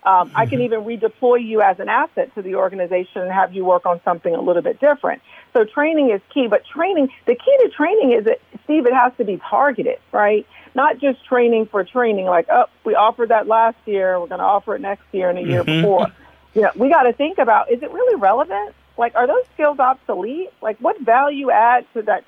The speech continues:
Speaker 1: training that we selected? Should we be looking at some newer training? And, and let's think about, like, the, um,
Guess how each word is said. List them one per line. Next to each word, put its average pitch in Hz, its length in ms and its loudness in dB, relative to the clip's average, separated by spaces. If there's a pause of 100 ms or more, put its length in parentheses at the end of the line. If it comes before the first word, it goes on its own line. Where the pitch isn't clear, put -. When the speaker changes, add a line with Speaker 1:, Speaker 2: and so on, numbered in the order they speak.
Speaker 1:
training 240 520 -8 (280)
that 185 160 2
we 233 240 0
selected? 226 560 0
Should 254 120 -6
we 269 120 0
be 247 160 0
looking 254 340 0
at 196 160 0 (100)
some 226 240 -4
newer 247 440 0
training? - 480 -6 (260)
And, 240 140 0
and 277 120 2
let's 302 200 2
think 294 180 0
about, 247 300 2
like, 220 260 -2
the, 214 260 0
um, 202 320 -2